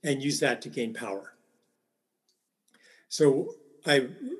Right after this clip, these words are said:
uh, embarked on a series of essays attempting to defuse that by bringing it into greater awareness. And one of the examples that I used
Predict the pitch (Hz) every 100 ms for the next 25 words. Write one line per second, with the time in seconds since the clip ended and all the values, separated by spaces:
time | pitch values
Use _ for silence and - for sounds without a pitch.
0 | - 170 165 147 143 147 147 131 - -
1 | 151 120 123 165 - 143 123 127 143 151
2 | 135 127 120 127 101 - 123 - - 156
3 | 165 147 135 110 - 127 123 139 127 123
4 | 117 117 104 131 117 120 113 117 107 113
5 | - - - - - - - - 131 120
6 | 123 156 139 156 143 143 165 175 190 -
7 | - 131 127 123 123 113 - _ 127 143
8 | 240 - -